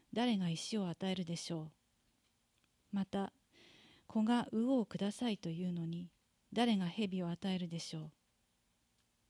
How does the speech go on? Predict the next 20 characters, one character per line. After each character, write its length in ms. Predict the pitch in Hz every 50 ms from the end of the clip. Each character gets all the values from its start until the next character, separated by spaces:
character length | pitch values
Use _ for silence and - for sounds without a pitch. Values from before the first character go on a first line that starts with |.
| - - _ - - - - - _ _ _
し 140 | - - -
て 160 | - 240 233
み 100 | 233 240
る 120 | 214 208 -
と、 280 | - 185 180 180 185 - _ _ _ _ _ _ - _ _ _
あ 100 | - 208
な 140 | 233 262 254
た 140 | - 254 254
方 300 | 247 240 - 214 190 180
は 260 | 175 175 175 180 - _ _ _ _ _ _ _ _ _
悪 260 | 190 185 190 208 262 285
い 120 | 277 254
も 120 | 220 196
の 140 | 185 190 185
で 120 | 170 180 175
は 180 | 170 165 170
あ 20 | 185
っ 60 | - _ _ -
て 80 | 180
も、 280 | 165 165 165 165 165